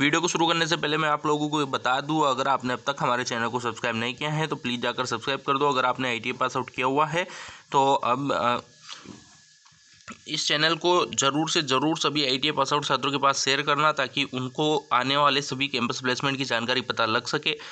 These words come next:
अगर आपको वीडियो पसंद आता है, वीडियो को लाइक करके ज़रूर जाना। आइए वीडियो को शुरू करते हैं। अगर आपको मुझसे कुछ भी पूछना है किसी भी भर्ती से रिलेटेड, तो मेरे Instagram अकाउंट का जो लिंक है वो नीचे डिस्क्रिप्शन में है,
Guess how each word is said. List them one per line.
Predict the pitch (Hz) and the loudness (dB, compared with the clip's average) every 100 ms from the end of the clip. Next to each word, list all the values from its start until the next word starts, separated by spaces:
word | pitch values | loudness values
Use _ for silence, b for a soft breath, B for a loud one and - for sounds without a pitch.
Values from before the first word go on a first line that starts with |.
| B 123 | B -2
अगर | 143 | 2
आपको | 165 165 | 2 4
वीडियो | 160 156 | 2 0
पसंद | 151 151 131 | 0 2 2
आता | 127 | 2
है, | 151 156 | -2 -2
वीडियो | 135 139 | -2 -2
को | 143 | 0
लाइक | 123 123 127 | 2 2 -2
करके | - 135 | -2 -2
ज़रूर | 107 117 139 | 0 0 0
जाना। | 143 147 | 2 2
आइए | - 120 120 | 0 0 0
वीडियो | 123 120 | -2 -2
को | 117 | -2
शुरू | - 139 | -4 -2
करते | 147 147 | -2 0
हैं। | 151 160 B B - | 0 0 B B -2
अगर | 139 | 2
आपको | 165 160 | 2 2
मुझसे | 165 165 180 | -4 -2 -2
कुछ | 156 156 | -2 -2
भी | 156 | -4
पूछना | 139 143 165 | -2 -2 0
है | 170 165 | 0 -2
किसी | 143 156 | -4 -2
भी | 160 | -2
भर्ती | 147 147 147 | -2 -4 -2
से | 143 | -2
रिलेटेड, | 117 123 127 156 151 | 0 0 0 -2 0
तो | 147 | 0
मेरे | 139 117 110 | 0 0 0
Instagram | 160 143 151 143 | 0 2 2 2
अकाउंट | 135 139 143 | 2 2 0
का | |
जो | 131 | 0
लिंक | 120 117 131 | 0 0 -2
है | 156 | -2
वो | 135 | 0
नीचे | 120 120 | -2 -2
डिस्क्रिप्शन | 110 107 156 143 151 | -4 -4 -6 -2 -2
में | 156 | 0
है, | 160 | -2